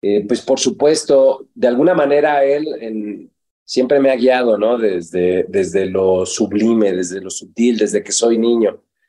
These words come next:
Pero, pues, si pudiera tener una charla sería con, con ese joven de treinta y tres años en plenitud de su iluminación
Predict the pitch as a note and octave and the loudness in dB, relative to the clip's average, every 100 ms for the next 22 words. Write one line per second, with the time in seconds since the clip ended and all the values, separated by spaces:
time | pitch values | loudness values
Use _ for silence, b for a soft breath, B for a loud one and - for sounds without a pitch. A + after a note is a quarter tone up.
0 | _ - G#2+ G#2+ A#2 C3+ B2 B2+ D#3 - | _ -6 -4 -2 -2 0 2 2 2 2
1 | C3 C3 B2+ C3 A#2+ C3+ B2+ C3 - A2+ | 2 2 4 2 2 0 2 0 0 0
2 | A#2+ - A2+ G2+ G2 _ _ - G#2+ A#2 | 0 0 -2 -2 -8 _ _ -2 0 0
3 | C#3 - C#3 C3+ B2+ G#2+ G#2+ G#2 G#2 G#2 | -2 0 2 2 2 0 2 0 0 -2
4 | G2+ A#2+ A#2 B2+ A#2 A#2+ A#2+ A2 A2 G#2 | 0 -2 0 0 0 0 0 -4 -4 -2
5 | G#2 G#2 A#2+ A#2+ - A2+ F#2+ F#2+ F#2+ F#2 | -2 0 2 2 0 0 0 -6 -4 -2
6 | - A#2 B2 | 0 2 2